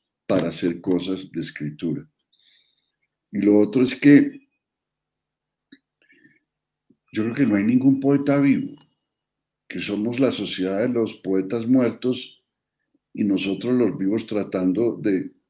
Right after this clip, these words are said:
de que cuando muertos nos llamen poetas, a lo mejor, pero en general estamos igualados en un desconcierto y en una,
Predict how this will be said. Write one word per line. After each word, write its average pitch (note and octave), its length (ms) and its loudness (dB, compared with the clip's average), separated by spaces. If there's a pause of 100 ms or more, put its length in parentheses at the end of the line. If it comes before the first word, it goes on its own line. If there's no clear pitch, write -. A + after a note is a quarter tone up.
(460)
de F#2 120 -6
que F#2 160 0
cuando F2+ 280 2
muertos F#2+ 560 -2
nos F#2 200 0
llamen G2+ 400 0
poetas, A2+ 560 2
a F2 40 -2
lo F#2 140 -2
mejor, G2 460 0
pero F#2 400 -2 (360)
en F2+ 140 -2
general F#2 760 0 (840)
estamos B2+ 720 2 (340)
igualados G2 720 0
en F#2+ 100 0
un - 140 4
desconcierto G#2+ 1160 -2
y A2+ 120 0
en F2+ 160 2
una, G#2 500 -2